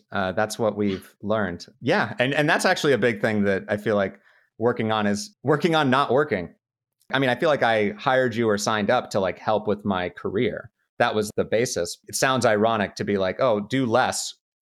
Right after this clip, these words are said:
is actually helpful for your career." But I think that is true. Uh, it's really <laughs> hard to learn, uh, to, <laughs> yeah. <laughs>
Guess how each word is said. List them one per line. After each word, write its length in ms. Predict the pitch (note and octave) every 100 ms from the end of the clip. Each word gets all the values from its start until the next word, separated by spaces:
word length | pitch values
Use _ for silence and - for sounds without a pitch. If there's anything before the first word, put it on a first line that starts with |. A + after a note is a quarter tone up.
| _
is 160 | - G#2+
actually 300 | G#2+ G2+ G2
helpful 340 | G#2 G2 G2
for 160 | F2 F#2+
your 140 | F2+
career." 340 | E2+ G2 F#2+ E2
But 140 | F#2
I 60 | F2+
think 220 | G#2+ G#2
that 160 | F2+ F2+
is 240 | F2 -
true. 440 | - - F2 E2 - _ _ _ _ -
Uh, 160 | F#2 F2
it's 140 | -
really 340 | A2+ F3 D#3+ B2
<laughs> 140 | -
hard 240 | C#3+ D3+
to 120 | - D3
learn, 480 | B2+ C3 G#2+ G2+ - - - _ -
uh, 400 | G#2+ G#2 G2 F2+
to, 200 | - G#2 - _ _ _
<laughs> 380 | _ - B2+ -
yeah. 280 | B2 G2 - G#3
<laughs> 380 | G#3 G3+ -